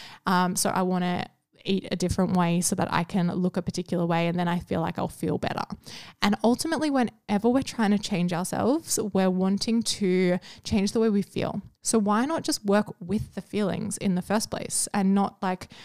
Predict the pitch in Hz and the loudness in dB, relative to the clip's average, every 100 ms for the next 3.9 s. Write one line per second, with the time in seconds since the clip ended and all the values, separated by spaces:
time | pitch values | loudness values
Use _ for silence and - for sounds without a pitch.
0 | - - 190 180 185 202 170 - 208 214 | -12 2 4 4 2 2 0 -4 -4 -2
1 | 196 220 247 226 226 196 214 - 226 190 | 2 4 4 4 0 -2 -4 -2 -2 0
2 | 190 240 247 214 190 190 - 196 - 180 | 2 0 0 0 0 -2 -4 -10 -4 2
3 | 196 208 196 196 170 170 214 339 | 4 6 4 4 2 4 6 6